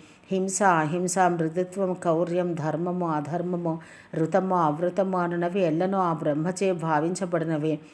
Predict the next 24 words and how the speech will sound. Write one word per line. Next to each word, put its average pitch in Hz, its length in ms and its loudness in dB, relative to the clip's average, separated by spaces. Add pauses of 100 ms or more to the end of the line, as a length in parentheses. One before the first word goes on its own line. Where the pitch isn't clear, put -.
(220)
ఆయా 175 300 6
భూతములు 175 540 0
పొందును, 156 480 0 (260)
అవే 180 260 2
వానికి 185 400 2
రుచించును. 156 640 0 (760)
ఇంద్రియార్థములందు, 202 1000 2
శబ్దాది 175 520 2
విషయములందు, 175 680 0
శరీరములందు 175 920 0 (300)
నానాత్వం 185 680 2
వినియోగమును 170 680 2
బ్రహ్మస్వరూపం 170 960 0
స్వయంగా 175 520 2
సృజించను. 156 680 -2 (400)
నామరూపంలో 196 760 2
ఆయా 165 300 6
కృత్యముల 175 580 -2
వివరణము 170 580 0
వేద 160 300 -2
శబ్దముల 180 500 0
నుండి 175 260 0
ఏ 170 140 2
మొదట 156 360 0